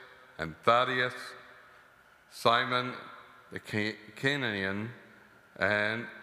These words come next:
Judas Iscariot, the one who betrayed him. These twelve Jesus sent out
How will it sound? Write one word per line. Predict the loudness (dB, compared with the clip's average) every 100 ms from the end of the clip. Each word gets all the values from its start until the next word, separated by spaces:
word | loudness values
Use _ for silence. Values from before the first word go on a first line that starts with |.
| -16
Judas | -2 0 2 0 0
Iscariot, | -4 2 6 6 4 -2 -10 -14 -18 -20 -20 -20 -20 2
the | 2
one | 6 6 4 2 -4 -4
who | -2
betrayed | 0 2 4 4 4
him. | -2 -10 -14 -20 -20 -20 -20 -20 -20 -20 -20 -20 -20 0
These | 2 2 -2
twelve | 2 6 6 4 0 -6 -4
Jesus | 0 2 0 0
sent | 2 4
out | 6 4